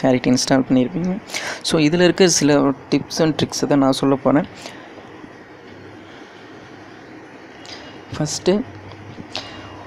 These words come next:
உங்க மொபைல்ல இருந்து நீங்க எந்த ஒரு ஃபைலை ஷேர் பண்ணாலும் சரி, அதுக்கு பாஸ்வேர்டு போடலாம். So,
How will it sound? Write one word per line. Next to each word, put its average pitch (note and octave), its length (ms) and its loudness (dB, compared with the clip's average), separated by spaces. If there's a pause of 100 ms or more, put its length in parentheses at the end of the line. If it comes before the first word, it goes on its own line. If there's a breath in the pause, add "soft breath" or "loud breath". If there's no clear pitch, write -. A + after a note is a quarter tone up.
(280 loud breath)
உங்க D#3 200 4
மொபைல்ல F3 520 6
இருந்து D#3 520 6
நீங்க C3 220 8
எந்த C3 260 8
ஒரு D3+ 100 6
ஃபைலை D3 300 6 (100)
ஷேர் C3+ 240 4
பண்ணாலும் C3 400 6
சரி, B2+ 200 6
அதுக்கு B2+ 320 2
பாஸ்வேர்டு C3+ 520 4
போடலாம். A#2 360 4
So, - 140 0